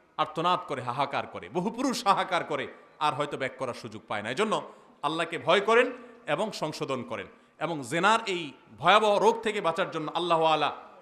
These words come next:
আল্লাহর খাঁটি বান্দা আল্লাহ ভীরু মানুষ, মুত্তাকি পরহেজগার মানুষ, নেককারদের সোহবত এবং সান্নিধ্যের কোনো বিকল্প নাই।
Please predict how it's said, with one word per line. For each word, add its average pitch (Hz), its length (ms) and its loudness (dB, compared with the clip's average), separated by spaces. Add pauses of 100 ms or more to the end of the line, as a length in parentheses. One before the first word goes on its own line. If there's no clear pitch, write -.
(100)
আল্লাহর 175 260 2
খাঁটি 175 300 -4
বান্দা 156 360 2 (320)
আল্লাহ 214 280 6
ভীরু 208 180 4
মানুষ, 190 420 0 (200)
মুত্তাকি 202 400 0
পরহেজগার 220 480 2
মানুষ, 185 380 0 (220)
নেককারদের 190 520 0
সোহবত 214 500 4
এবং 185 160 -2
সান্নিধ্যের 180 480 -4
কোনো 165 180 -6
বিকল্প 139 360 -4
নাই। 127 140 -2